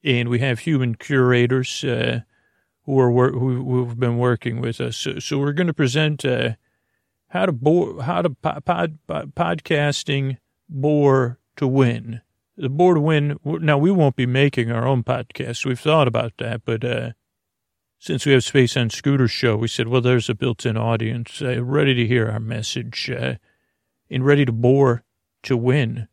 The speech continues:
the podcast edition." So let's get started. W-, what do you say? Uh, okay, okay, hol-, hold on here, Brad. I hate to break in on you, but w-, what exa-, are you trying to, uh, uh,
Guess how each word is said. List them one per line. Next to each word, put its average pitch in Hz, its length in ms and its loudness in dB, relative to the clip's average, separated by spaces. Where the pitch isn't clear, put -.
the 127 160 -6
podcast 123 800 -2
edition." 120 800 -2
So 139 240 0
let's 135 280 2
get - 200 -2
started. 131 560 0
W-, 117 140 -4
what 123 240 -2
do 113 40 -2
you 107 140 -4
say? 110 640 -2
Uh, 135 60 -8
okay, 131 520 -2
okay, 120 180 0
hol-, 135 360 0
hold 139 200 2
on 120 160 2
here, 113 100 0
Brad. 117 360 -2
I 120 80 0
hate 135 180 0
to - 80 2
break 120 420 0
in 123 220 2
on 110 280 0
you, 113 200 -2
but 120 180 -2
w-, 123 240 -6
what 151 200 -4
exa-, 156 340 -4
are 131 80 2
you 170 200 0
trying 190 340 0
to, 123 280 -2
uh, 120 340 -2
uh, 131 120 0